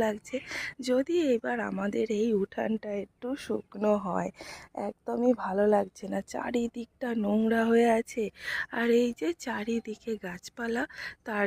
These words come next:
জন্য আমাদের উঠানটাও তো শুকনো হতে চায় না। এবারে গরম পড়লে, মানে এই উঠান শুকনো হয়ে গেলে, বর্ষাটা কেটে গেলে গাছপালাগুলো কাটার সিদ্ধান্ত নেওয়া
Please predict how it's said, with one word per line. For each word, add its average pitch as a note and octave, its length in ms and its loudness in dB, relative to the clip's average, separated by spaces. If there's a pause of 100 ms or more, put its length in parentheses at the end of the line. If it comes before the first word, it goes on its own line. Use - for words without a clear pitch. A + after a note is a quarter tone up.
(140)
জন্য A3 240 6 (140)
আমাদের G#3 300 2 (120)
উঠানটাও G#3 520 -2 (120)
তো A#3+ 60 -2 (120)
শুকনো A3 400 0 (100)
হতে G#3+ 220 -2 (140)
চায় A3+ 300 0
না। A#3+ 60 2 (120)
এবারে G3 280 -4 (160)
গরম F#3 280 0 (140)
পড়লে, G#3+ 320 0 (580)
মানে G3 280 0 (260)
এই G3+ 80 0 (100)
উঠান G#3 240 -4 (140)
শুকনো G3+ 440 -4
হয়ে G3+ 200 2
গেলে, G#3 160 6 (120)
বর্ষাটা F#3+ 440 -6 (100)
কেটে G3+ 220 -8 (100)
গেলে G#3+ 180 0 (480)
গাছপালাগুলো G#3+ 720 -2 (160)
কাটার A3+ 360 -4 (120)
সিদ্ধান্ত F#3+ 520 -4 (180)
নেওয়া F#3+ 240 0